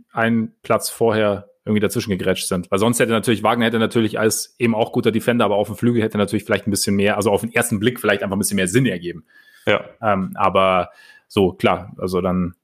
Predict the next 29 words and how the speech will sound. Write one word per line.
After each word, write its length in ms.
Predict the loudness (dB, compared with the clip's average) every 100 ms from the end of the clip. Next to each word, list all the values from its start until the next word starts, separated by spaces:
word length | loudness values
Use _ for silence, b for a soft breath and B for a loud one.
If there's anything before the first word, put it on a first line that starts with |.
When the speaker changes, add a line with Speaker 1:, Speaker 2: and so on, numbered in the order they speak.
| _ _ _ _ _ _ _ _ _ _ _ _ -6
Speaker 1:
da 100 | -2
hat 120 | 0
der 80 | 2
Magische, 720 | 4 4 2 2 2 0 -12 _ _ _ _ _ _ _ _ _ _ _
hat 80 | -4
er 60 | 2
halt 320 | 2 0 -8 _ _ _ _ _ _ _ _ _ _ _
zwischengefunkt. 840 | -4 -2 -2 -6 -2 -2 -2 -10 -18 _
Speaker 2:
Hat 60 |
Speaker 1:
Der 100 | -2 2
Speaker 2:
er, 60 |
Speaker 1:
Sack. 200 | 2 2
Speaker 2:
hat 80 | 2
er 120 | 2
neu 180 | 2 0
gezaubert. 560 | -2 0 0 2 -2 -6 _
Speaker 1:
Hat 160 | -4 0
er 80 | 2
neu 180 | 2
gezaubert. 520 | 0 0 2 2 0 -2
So 200 | -2 0
sieht's 200 | 2 2
aus. 440 | 0 0 -6 _ _ _ _ -6
Und 140 | 0
wir 100 | 0
zaubern 340 | 2 2 2 0
jetzt 160 | 0
raus, 260 | 2 2 0
oder? 420 | -4 -4 -6 _